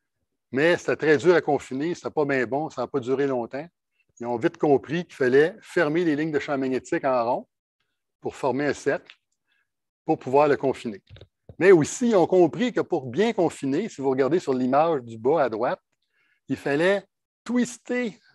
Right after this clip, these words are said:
le champ magnétique. Il fallait le tourner sur lui-même en le faisant tourner autour du tokamak, de, de la, du stellarotor pour bien confiner le plasma.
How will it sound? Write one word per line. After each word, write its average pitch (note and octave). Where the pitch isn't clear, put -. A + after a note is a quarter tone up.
le C#3+
champ D#3
magnétique. C#3+
Il -
fallait D#3+
le F#3+
tourner F#3
sur E3
lui-même D#3+
en C3+
le C#3+
faisant D3
tourner D3
autour D3
du -
tokamak, B2+
de, B2
de A#2+
la, B2
du B2
stellarotor C#3+
pour G#3
bien E3
confiner D#3
le D#3+
plasma. A#2+